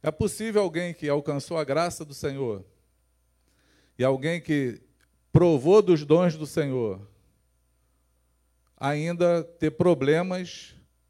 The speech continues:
na sua própria formação de caráter. Por quê? Porque o Espírito Santo vem moldar o nosso caráter.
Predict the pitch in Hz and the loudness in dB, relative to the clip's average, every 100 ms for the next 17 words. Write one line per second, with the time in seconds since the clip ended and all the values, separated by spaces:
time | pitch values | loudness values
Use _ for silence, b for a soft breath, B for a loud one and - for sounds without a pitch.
0 | _ _ _ - 131 143 - 175 151 - | _ _ _ -4 0 0 0 0 2 4
1 | 160 180 180 165 180 165 165 143 - 151 | 4 4 0 -4 -2 0 0 -4 -4 -6
2 | 165 170 196 170 147 147 101 104 _ _ | -6 -6 -4 -2 -4 -6 -16 -18 _ _
3 | _ _ _ _ _ _ _ _ _ _ | _ _ _ _ _ _ _ _ _ _
4 | - 220 - 190 151 156 - 175 - 185 | -4 -4 2 2 2 0 0 -2 0 -4
5 | 170 - 180 170 151 156 170 160 147 147 | -4 -6 -8 -6 -4 -4 0 0 2 0
6 | 175 180 160 170 - 226 202 170 - | 0 -2 -4 -6 -8 -6 -4 -6 -10